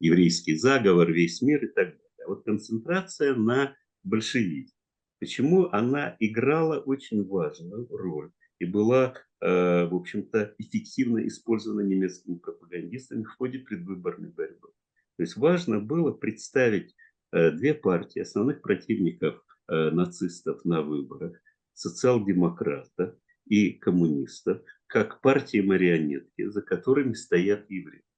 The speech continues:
Для социал-демократов отведена была роль, так сказать, капиталь-, капитала С Ш А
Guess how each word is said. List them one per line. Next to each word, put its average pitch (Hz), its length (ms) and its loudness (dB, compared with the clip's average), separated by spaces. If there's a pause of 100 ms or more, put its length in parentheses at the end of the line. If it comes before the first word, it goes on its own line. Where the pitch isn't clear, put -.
(380)
Для 123 140 2
социал-демократов 117 960 2
отведена 107 440 0
была 95 320 4
роль, 110 320 2
так - 160 -14
сказать, - 380 -10
капиталь-, 92 720 0
капитала 85 540 -2
С - 180 -14
Ш - 240 -2
А 73 220 -4